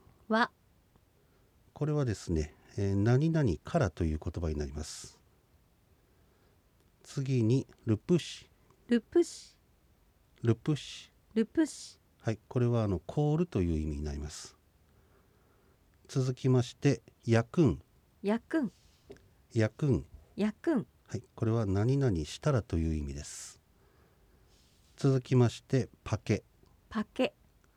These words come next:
Speaker 2: パケ。
Speaker 1: パケ。
Speaker 2: はい、これは、あの、頭のことですね。え、続きまして、これもですね、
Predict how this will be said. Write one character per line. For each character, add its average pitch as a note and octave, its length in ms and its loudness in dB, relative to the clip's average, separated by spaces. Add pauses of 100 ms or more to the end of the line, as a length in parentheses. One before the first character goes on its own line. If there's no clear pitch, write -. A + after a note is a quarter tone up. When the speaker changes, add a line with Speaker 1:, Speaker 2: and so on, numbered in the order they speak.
(280)
Speaker 2:
パ G2+ 140 -2
ケ。 - 280 -2 (260)
Speaker 1:
パ - 140 -6 (100)
ケ。 - 200 -2 (280)
Speaker 2:
は - 120 -4
い、 - 60 -6 (100)
こ - 120 -6
れ A2+ 80 2
は、 G#2+ 60 2
あ - 20 2
の、 G2 180 0
頭 D#3+ 340 0
の A#2 80 0
こ F2+ 100 -10
と D#2 100 -8
で C2+ 100 -10
す - 120 -16
ね。 G2 180 -2 (2000)
え、 A#2+ 140 -8
続 C#3 260 -2
き - 140 -2
ま C#3+ 140 6
し - 120 -6
て、 C3 120 0
こ - 160 0
れ E3 60 6
も F3 120 8
で D#3 100 6
す - 160 -2
ね、 E2 240 4